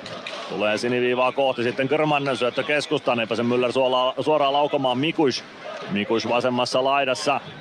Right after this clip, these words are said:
pitää kiekkoa siellä, kääntyy ympäri pariinkin kertaan. Jättö Bukartsille siihen väliin Jani Nyman ja Jampa tökkää kiekon keskialueelle, Päkkilä puurtaa perään. Päkkilä lähtee ajamaan kiekon kanssa maalin taakse, Grman vastassa.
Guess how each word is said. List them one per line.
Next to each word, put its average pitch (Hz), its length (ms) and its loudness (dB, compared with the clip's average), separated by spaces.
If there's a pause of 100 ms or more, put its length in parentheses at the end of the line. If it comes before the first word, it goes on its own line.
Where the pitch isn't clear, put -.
(120)
pitää 104 340 -2
kiekkoa 123 500 0
siellä, 131 300 0
kääntyy 120 540 0
ympäri 131 320 0
pariinkin 135 480 0
kertaan. 135 760 0 (220)
Jättö 120 440 0 (280)
Bukartsille 147 600 2
siihen 123 320 0
väliin 131 260 2
Jani 135 200 2
Nyman 139 340 2
ja 123 80 0
Jampa 117 260 0
tökkää 127 360 0
kiekon 131 240 0
keskialueelle, 131 540 2
Päkkilä 127 440 0
puurtaa 143 460 2
perään. 143 460 0 (540)
Päkkilä 123 540 0 (100)
lähtee 101 320 0
ajamaan 120 340 2
kiekon 127 240 2
kanssa 127 220 0
maalin 131 320 2
taakse, 143 320 2
Grman 123 360 0
vastassa. 139 560 0